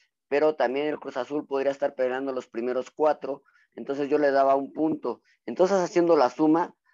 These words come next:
me darían diecinueve puntos. Desafortunadamente, con estas cuentas,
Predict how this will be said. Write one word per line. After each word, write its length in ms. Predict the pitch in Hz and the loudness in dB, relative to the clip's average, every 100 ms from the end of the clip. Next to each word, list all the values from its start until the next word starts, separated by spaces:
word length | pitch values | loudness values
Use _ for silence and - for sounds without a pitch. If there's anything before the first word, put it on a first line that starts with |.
| _ | _
me 140 | 117 123 | -4 0
darían 420 | 120 143 151 147 | 0 4 2 2
diecinueve 580 | 131 113 117 131 147 139 | -4 -6 -6 -2 -2 -4
puntos. 460 | 131 147 135 120 | -6 -8 -6 -8
Desafortunadamente, 1120 | 113 123 - 147 - 131 143 156 151 147 147 | -8 -10 -10 -10 -6 0 2 4 4 2 -2
con 160 | 127 127 | -2 -4
estas 360 | 131 - 135 | -6 -6 -8
cuentas, 600 | - 135 139 139 185 - | -2 0 0 2 -2 -2